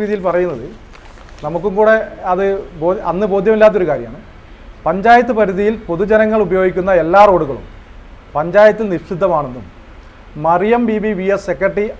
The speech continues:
അതിരപ്പുഴ ഗ്രാമപഞ്ചായത്ത് കേസിൽ ബഹുമാനപ്പെട്ട ഹൈക്കോടതി ഉത്തരവിൽ വ്യക്തമാക്കിയിട്ടുണ്ട്. ഈ ഹൈക്കോടതി ഉത്തരവ് ചൂണ്ടിക്കാണിച്ചുകൊണ്ടാണ് സീനത്ത് എന്ന് പറയുന്ന കാരശ്ശേരി പഞ്ചായത്ത് സെക്രട്ടറി അന്ന്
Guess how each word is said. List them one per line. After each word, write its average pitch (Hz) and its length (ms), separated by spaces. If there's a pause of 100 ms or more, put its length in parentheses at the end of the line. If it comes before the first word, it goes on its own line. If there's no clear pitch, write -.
അതിരപ്പുഴ 190 420 (220)
ഗ്രാമപഞ്ചായത്ത് 160 720
കേസിൽ 151 300 (580)
ബഹുമാനപ്പെട്ട 208 500 (100)
ഹൈക്കോടതി 208 480 (160)
ഉത്തരവിൽ 180 380
വ്യക്തമാക്കിയിട്ടുണ്ട്. 143 640
ഈ 220 120
ഹൈക്കോടതി 233 600
ഉത്തരവ് 202 360 (800)
ചൂണ്ടിക്കാണിച്ചുകൊണ്ടാണ് 160 840 (680)
സീനത്ത് 233 480
എന്ന് 202 160
പറയുന്ന 185 360
കാരശ്ശേരി 170 340
പഞ്ചായത്ത് 165 400
സെക്രട്ടറി 165 400
അന്ന് 120 160